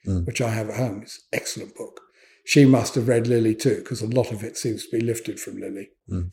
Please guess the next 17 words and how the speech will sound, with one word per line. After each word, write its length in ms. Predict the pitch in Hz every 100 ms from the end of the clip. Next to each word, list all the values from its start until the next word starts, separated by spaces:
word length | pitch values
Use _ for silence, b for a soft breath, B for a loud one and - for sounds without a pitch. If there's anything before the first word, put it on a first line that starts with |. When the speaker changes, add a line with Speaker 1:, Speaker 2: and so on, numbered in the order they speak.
| -
Speaker 2:
But 180 | - - - -
in 140 | 123
her 220 | 110 120
own 180 | 113 110
words, 360 | 113 98 - -
I 40 |
mean, 120 | 117
the 80 | 127
rules 340 | 135 123 107 110
are 60 |
there 220 | 110 113
and 100 | -
so 140 | - - -
on. 60 | - _ _
Speaker 1:
Sure. 320 | - 95 87 - _ _ _ _ _ _ _ _ -
So 480 | - 101 92 -
y-, 300 | 101 - -